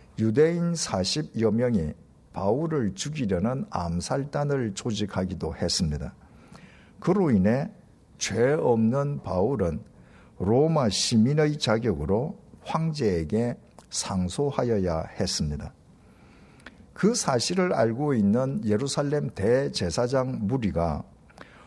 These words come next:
황제에게 상소한 바울이 예루살렘에 이르기 전에 로마의 유대교 공동체에 바울을 모함하는 편지를 보냈을 수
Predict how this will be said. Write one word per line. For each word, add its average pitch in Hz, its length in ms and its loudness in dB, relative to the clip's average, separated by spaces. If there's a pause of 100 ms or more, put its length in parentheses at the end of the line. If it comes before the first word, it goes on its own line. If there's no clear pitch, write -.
(120)
황제에게 139 840 4
상소한 143 800 0
바울이 98 580 -2 (380)
예루살렘에 117 1040 0
이르기 117 440 -2
전에 92 500 -2 (680)
로마의 135 960 2
유대교 143 760 0
공동체에 98 920 0 (640)
바울을 131 640 0
모함하는 123 880 0
편지를 139 720 -2
보냈을 117 680 0
수 156 340 -6